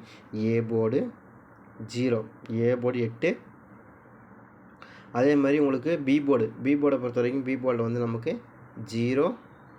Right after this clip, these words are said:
அது வந்து இருபது நாளாக இருந்துச்சு. அதே மாதிரி சி போர்டில் வந்து நமக்கு எத்தனை நாளாக பெண்டிங்கு? அதே மாதிரி நாலு நாளாக, நாலாம் நம்பர் இருபத்தி ரெண்டு நாளாக பெண்டிங். அப்போ நமக்கு எட்டு, ஜீரோ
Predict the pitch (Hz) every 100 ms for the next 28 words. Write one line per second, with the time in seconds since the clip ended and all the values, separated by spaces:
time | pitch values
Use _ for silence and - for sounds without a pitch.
0 | - 117 123 123 127 123 127 120 120 117
1 | 120 127 135 127 131 208 - - - -
2 | 151 175 160 160 139 139 135 127 120 117
3 | 135 123 113 113 110 110 107 117 120 139
4 | 127 131 139 110 110 110 107 - - -
5 | - 120 123 135 127 131 143 123 135 120
6 | 120 113 117 117 113 113 117 117 127 120
7 | 120 120 117 - 175 269 - - - -
8 | 117 143 156